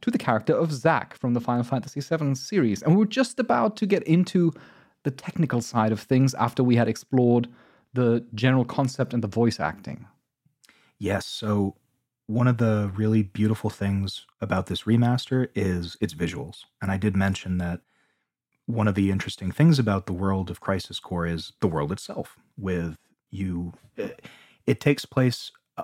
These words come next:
Speaker 2: roughly five years pri-, uh, prior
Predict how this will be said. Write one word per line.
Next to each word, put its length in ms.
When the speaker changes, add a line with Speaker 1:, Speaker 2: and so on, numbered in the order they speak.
Speaker 2:
roughly 440
five 360
years 460
pri-, 180
uh, 340
prior 520